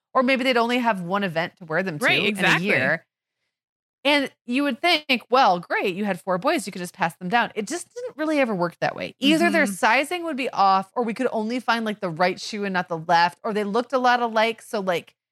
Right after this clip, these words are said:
Speaker 1: the pairs weren't right.
Speaker 2: Ugh.
Speaker 1: Like, the kids would grab the wrong ones and, like, put them away wrong. And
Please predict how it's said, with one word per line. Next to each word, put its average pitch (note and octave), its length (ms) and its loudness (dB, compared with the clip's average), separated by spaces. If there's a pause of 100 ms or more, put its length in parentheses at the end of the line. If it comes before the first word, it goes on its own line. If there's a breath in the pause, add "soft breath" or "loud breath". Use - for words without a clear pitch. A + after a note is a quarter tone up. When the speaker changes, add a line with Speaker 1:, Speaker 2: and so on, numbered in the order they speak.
(260)
Speaker 1:
the G3 60 -6
pairs F#3 560 0
weren't G#3 260 -4
right. G#3 320 4
Speaker 2:
Ugh. F#3 340 0 (140)
Speaker 1:
Like, F3 180 -2
the E3 100 -6
kids F#3+ 380 -4
would E3+ 160 -2
grab E3+ 340 4
the F3 80 -8
wrong E3+ 420 0
ones D#3+ 400 -2
and, D3 80 -8
like, D3 160 -6
put - 180 -10
them E3+ 140 -8
away D3+ 340 0
wrong. D#3 640 2
And D#3 100 -4